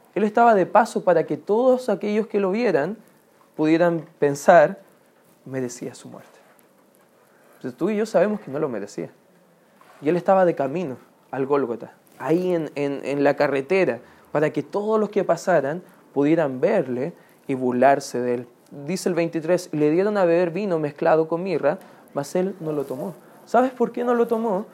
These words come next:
Porque él quería estar consciente de sufrir lo que realmente deberíamos sufrir nosotros. Él no quería apaciguar el castigo de, de, del pecado de nosotros, hermano.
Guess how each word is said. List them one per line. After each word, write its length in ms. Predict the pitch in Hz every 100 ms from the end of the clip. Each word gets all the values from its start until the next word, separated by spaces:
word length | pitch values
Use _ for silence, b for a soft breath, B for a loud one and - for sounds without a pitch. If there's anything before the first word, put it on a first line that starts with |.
| b b -
Porque 220 | 170 220
él 80 | 208
quería 280 | 214 220
estar 360 | 208 - 220 226
consciente 960 | - 170 151 - 214 269 226 - 131 - b b -
de 140 | 151
sufrir 840 | 185 185 - - 226 269 294 147 139 B B
lo 140 | 165
que 100 | 165
realmente 720 | 160 170 220 254 226 247 247 196
deberíamos 560 | 165 156 185 185 170
sufrir 320 | - - 160
nosotros. 560 | 156 131 - 180 - - b b b
Él 220 | - 294 302
no 100 | 233
quería 360 | 226 247 277
apaciguar 640 | 262 240 - 190 180 262 269
el 120 | 233
castigo 540 | 214 - 233 233 226
de, 320 | 208 190 185 147
de, 280 | 160 156 151
del 360 | 139 156 151 151
pecado 540 | 160 - 196 208 196
de 80 | 165
nosotros, 580 | 135 - 233 214 156 -
hermano. 300 | 117 113